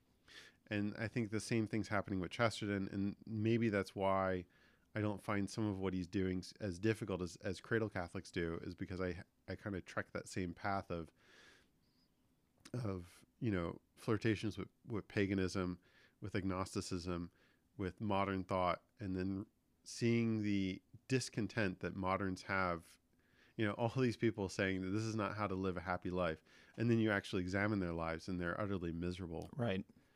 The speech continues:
Speaker 1: Uh, I think there's a, a great, uh, short little book by Paul Johnson. I don't endorse everything that Paul Johnson does.
Speaker 2: <laughs>
Speaker 1: Um, but, uh, I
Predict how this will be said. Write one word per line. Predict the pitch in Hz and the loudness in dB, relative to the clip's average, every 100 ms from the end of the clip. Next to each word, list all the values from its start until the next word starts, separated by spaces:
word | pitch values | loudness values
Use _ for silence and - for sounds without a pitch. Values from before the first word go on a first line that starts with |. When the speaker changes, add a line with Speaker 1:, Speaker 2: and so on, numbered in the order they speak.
| _ _ _ 92 | _ _ _ -10
Speaker 1:
Uh, | 87 90 | -8 -6
I | |
think | - 104 | -4 -2
there's | 98 98 | -2 2
a, | 90 85 | 2 2
a | 92 | -2
great, | 87 98 98 - - | -2 0 0 -2 -6
uh, | 92 90 92 - _ - | -6 -6 -8 -16 _ -16
short | - 107 95 | -4 -4 -2
little | 92 | -4
book | 90 92 92 - - _ - - _ | -2 -2 -2 -6 -18 _ -20 -20 _
by | - | -12
Paul | - 101 90 | -4 -2 0
Johnson. | 101 95 95 101 92 | 0 -2 -2 -4 -2
I | 98 | 0
don't | 95 90 | 0 -2
endorse | 87 90 85 90 | -2 -4 -4 -6
everything | 87 90 92 | -6 -4 -4
that | 87 - | -4 -4
Paul | 92 | -4
Johnson | 90 90 87 95 | -4 -4 -6 -4
does. | 87 85 87 | -2 0 0
Speaker 2:
<laughs> | - 123 - - - _ - | -2 -4 -6 -14 -14 _ -6
Speaker 1:
Um, | 92 82 87 87 - - - _ - - - | -6 -4 -8 -10 -12 -16 -18 _ -20 -16 -8
but, | 104 95 - - | 2 2 2 -2
uh, | 92 80 | -4 -6
I | - | -6